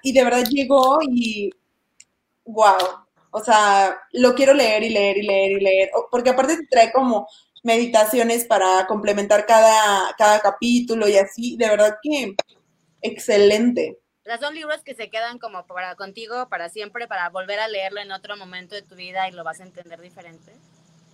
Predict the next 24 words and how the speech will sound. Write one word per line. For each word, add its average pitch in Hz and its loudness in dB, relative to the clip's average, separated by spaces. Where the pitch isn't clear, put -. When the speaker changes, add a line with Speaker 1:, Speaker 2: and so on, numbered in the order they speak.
Speaker 1:
Sí. - 0
Y 254 2
hay 285 6
otro 339 0
que 392 2
se 339 2
llama 233 0
You're 254 2
Not 262 -2
Lost, 233 2
no 247 -6
sé 277 -16
si 339 -4
lo 294 0
tengo, 226 -8
ah, 240 -2
sí. 226 -10
Este 302 -4
lo 440 -2
compré 247 -2
en, 233 -4
en 233 0
Estados 247 2
Unidos 254 4